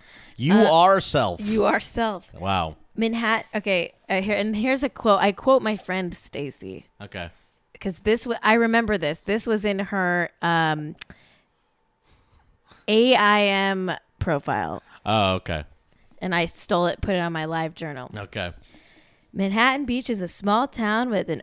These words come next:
Speaker 2: overabundance of old people, cocaine, and flashy cars." Stacy.
Speaker 1: Wow.
Speaker 2: Okay,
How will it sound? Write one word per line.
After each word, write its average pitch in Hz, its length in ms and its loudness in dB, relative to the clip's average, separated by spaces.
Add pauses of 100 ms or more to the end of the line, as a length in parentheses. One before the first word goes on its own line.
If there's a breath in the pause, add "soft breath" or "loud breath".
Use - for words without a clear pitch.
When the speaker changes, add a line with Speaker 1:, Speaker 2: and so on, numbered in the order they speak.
Speaker 2:
overabundance 220 880 0
of 170 180 -4 (100)
old 175 260 -2
people, 277 460 0 (100)
cocaine, 196 680 -4
and 170 300 -8
flashy 160 480 -10
cars." 175 480 -6 (260 soft breath)
Stacy. - 680 -10 (140)
Speaker 1:
Wow. 90 360 -4 (1040 soft breath)
Speaker 2:
Okay, 285 460 2